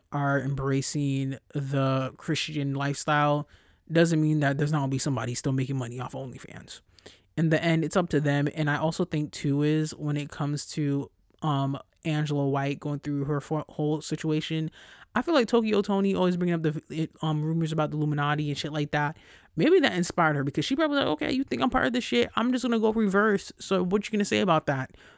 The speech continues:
But we'll see what happens. And hey, I'm here for her embracing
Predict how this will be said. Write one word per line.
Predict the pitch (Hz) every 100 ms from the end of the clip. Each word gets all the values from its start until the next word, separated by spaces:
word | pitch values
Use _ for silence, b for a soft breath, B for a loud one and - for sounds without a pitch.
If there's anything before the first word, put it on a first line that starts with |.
| B
But | 175
we'll | 220
see | 262 285
what | 190
happens. | 165 139 143 135 135 -
And | - 170 165 156 156 151 B B _
hey, | - 196 156 139 -
I'm | 156 170 196 208
here | 202 220 220
for | 208
her | 208
embracing | 202 190 175 190 - 190 190